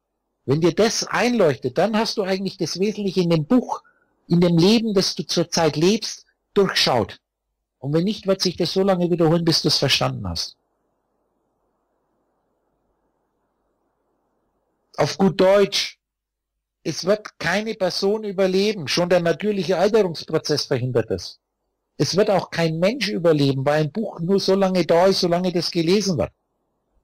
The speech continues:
Und du wirst dieses Buch des Menschen, der du zurzeit bist, wenn du willst,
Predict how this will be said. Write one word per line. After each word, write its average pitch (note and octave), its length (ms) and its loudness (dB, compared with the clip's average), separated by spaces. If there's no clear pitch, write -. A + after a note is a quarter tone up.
Und E3 140 2
du F3 100 4
wirst F#3+ 300 0
dieses G#3 360 -4
Buch - 340 -2
des D#3+ 180 2
Menschen, G#3 440 0
der F#3 140 4
du F3+ 120 0
zurzeit E3 500 -2
bist, - 440 -2
wenn D#3+ 180 0
du F3 160 2
willst, G#3+ 400 2